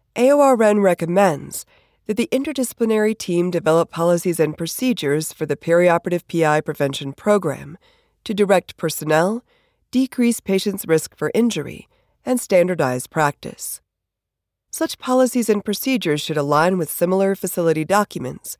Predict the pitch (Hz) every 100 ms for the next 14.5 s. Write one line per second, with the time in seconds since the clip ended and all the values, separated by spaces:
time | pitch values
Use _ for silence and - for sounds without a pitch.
0 | _ _ _ _ 220 196 214 208 220 269
1 | - 233 233 226 - 214 208 202 - 233
2 | 233 190 156 139 135 139 151 180 180 175
3 | - - 226 180 165 170 170 - 160 151
4 | 139 - 151 - 180 180 147 131 127 -
5 | - - _ _ _ _ _ _ _ _
6 | - 302 320 302 247 254 240 233 214 196
7 | 196 190 - 156 - 180 170 170 - 160
8 | 214 233 - 147 - 175 _ _ _ -
9 | 147 143 151 175 147 - - - - _
10 | _ _ _ _ _ - 180 147 139 147
11 | _ _ _ _ - 202 262 277 294 269
12 | - 220 220 214 - - 143 143 160 170
13 | 151 - - - - _ _ _ _ _
14 | - 240 165 143